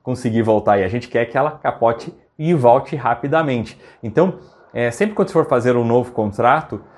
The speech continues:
es-, procure, preste muita atenção nas cláusulas de rescisão, de encerramento, de, ou pausa do contrato, pra que você fique leve. Não aconteça de que,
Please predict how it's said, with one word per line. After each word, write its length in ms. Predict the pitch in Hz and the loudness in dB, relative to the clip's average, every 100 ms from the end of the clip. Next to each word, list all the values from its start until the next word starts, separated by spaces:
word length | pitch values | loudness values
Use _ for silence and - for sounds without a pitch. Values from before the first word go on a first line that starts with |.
| - 120 | -10 -2
es-, 280 | 123 120 - _ _ | -2 -2 -10 _ _
procure, 500 | 139 131 135 147 143 | 0 2 4 4 4
preste 340 | 127 143 143 156 | 0 -2 -2 -4
muita 200 | 175 170 | -4 -4
atenção 380 | 143 120 147 | -4 -4 -4
nas 200 | 151 139 | -4 -6
cláusulas 540 | - 131 143 143 143 113 | 0 2 2 0 -2 -2
de 240 | 113 127 - _ | -4 -6 -12 _
rescisão, 880 | 113 - 98 98 139 160 170 170 - 113 | -8 -4 -2 2 4 4 2 -4 -14 -14
de 640 | 110 110 113 110 107 - | -8 -4 -2 -2 -4 -6
encerramento, 1120 | 101 - 107 104 95 117 151 165 156 156 147 | -10 -6 -4 -2 -2 0 0 0 -2 -4 -8
de, 520 | 117 117 117 110 107 - _ - | -6 -4 -2 -2 -6 -10 _ -8
ou 240 | 117 117 110 | -4 -2 2
pausa 460 | 113 139 151 143 | 4 4 2 -2
do 80 | 120 | -8
contrato, 640 | - 107 107 120 135 - - _ _ | -6 -6 -2 -2 -2 -6 -20 _ _
pra 140 | 123 | -4
que 140 | 123 139 | -2 -4
você 420 | 143 143 143 143 - | -6 -4 -4 -6 -10
fique 260 | - 151 156 | -10 -2 2
leve. 400 | 127 113 101 - _ - | 4 2 0 -8 _ -8
Não 160 | 113 | -4
aconteça 600 | 127 135 123 127 139 143 | -2 -2 -2 -2 -2 -4
de 100 | 117 - | -8 -10
que, 260 | - - | -14 -14